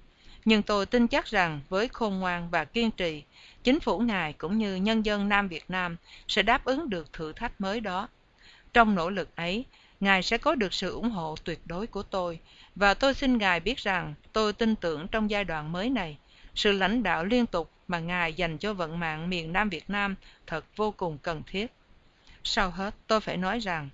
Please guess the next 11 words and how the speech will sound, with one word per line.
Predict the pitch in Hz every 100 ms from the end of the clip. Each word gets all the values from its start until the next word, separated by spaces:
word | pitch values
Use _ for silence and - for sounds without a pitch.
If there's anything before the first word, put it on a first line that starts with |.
| - - - -
nếu | 214 269
như | 320 254 233
ta | 226 226
đã | 196
có | 180 254
thể | 208 196
mạo | 208 165 151
hiểm | 165 151 185
trong | 202 190
chiến | 214 247
tranh, | 202 175